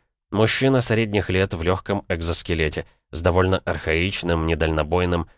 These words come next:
но чертовски убойным и надёжным абордажным метателем.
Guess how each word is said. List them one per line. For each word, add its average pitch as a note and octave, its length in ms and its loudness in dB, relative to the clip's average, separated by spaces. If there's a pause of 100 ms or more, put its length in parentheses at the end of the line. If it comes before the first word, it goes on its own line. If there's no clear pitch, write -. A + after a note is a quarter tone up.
(200)
но F#2 140 -2
чертовски A2 580 0
убойным G#2+ 540 2
и G#2+ 40 2
надёжным G2 520 2
абордажным D#2+ 640 0
метателем. D#2+ 600 -2